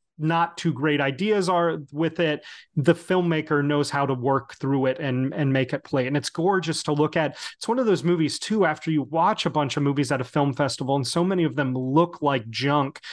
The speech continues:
you watch The Convert and you're like, "Why does this look like a real movie when so many other movies here don't appear to be?" And I'm sure it's a matter of budget to a certain extent, but it, it's really does, it looks good, it moves good, it sounds good.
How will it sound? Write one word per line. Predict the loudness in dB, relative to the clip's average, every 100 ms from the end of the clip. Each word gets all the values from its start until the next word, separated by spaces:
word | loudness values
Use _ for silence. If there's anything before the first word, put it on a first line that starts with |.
| -16 -12 -4
you | -2
watch | 2 2 2 0
The | -2
Convert | 2 0 2 0 0
and |
you're | 0 2
like, | 0 -2
"Why | -4 0 2 2
does | 2 0 0
this | -2 -2
look | 0 2 2 2
like | 0 0
a | -2
real | 0 2 2 0
movie | 0 0 0 -4 -6 -12 -20 -2
when | 0
so | 0 0 0
many | 2 2
other | 0 0
movies | 0 0 0 -2 -6
here | -2 0 2 0 -6 -12 -14 -18 _ 0
don't | 2 0
appear | 0 -2 0
to | 0
be?" | -2 -2 0
And | 0
I'm | 0
sure | 0 2
it's | 2 2
a |
matter | 0 2 2 0
of | 0
budget | 0 0 0 -2
to | -2 -2
a |
certain | 0 0 2
extent, | -2 -2 0 2 0 -2 -8 -14 -14 -6 -2
but | 0 0
it, | 0
it's | -2 -4 -6
really | -4 -2 2 2 2
does, | 0 0 0 -2
it | -6 -4
looks | 0 4 2 2
good, | 0 0
it | 2
moves | 0 0 0 -2
good, | -2
it | -2
sounds | -4 0 2 2 0
good. | 0 2 2 0